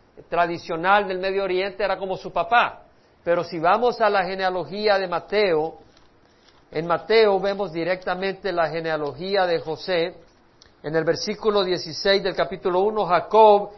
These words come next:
engendró a José, el marido de María, de la cual nació Jesús llamado el Cristo. Entonces vemos que el papá de José, el padrastro de Jesús, ¿cómo se llamaba? Jacob,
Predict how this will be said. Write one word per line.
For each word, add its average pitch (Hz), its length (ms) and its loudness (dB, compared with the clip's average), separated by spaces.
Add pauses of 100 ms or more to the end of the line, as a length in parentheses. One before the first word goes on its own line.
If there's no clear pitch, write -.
(120)
engendró 175 400 -2
a 196 80 4
José, 180 420 0
el 202 100 0
marido 185 400 0
de 180 120 -2
María, 175 360 2
de 170 80 2
la 151 120 2
cual 160 220 -2
nació 160 300 -4
Jesús 170 300 -6
llamado 156 320 -2
el 143 140 -6
Cristo. 214 500 -6 (320)
Entonces 190 220 -8
vemos 220 280 -6
que 202 60 -8
el 175 80 -6
papá 208 320 -2
de 233 100 -4
José, 190 640 -4 (360)
el 160 140 -8
padrastro 202 640 2
de 208 80 -2
Jesús, 202 340 -8
¿cómo 202 200 -8
se 202 140 -8
llamaba? 190 480 -2 (800)
Jacob, 196 520 4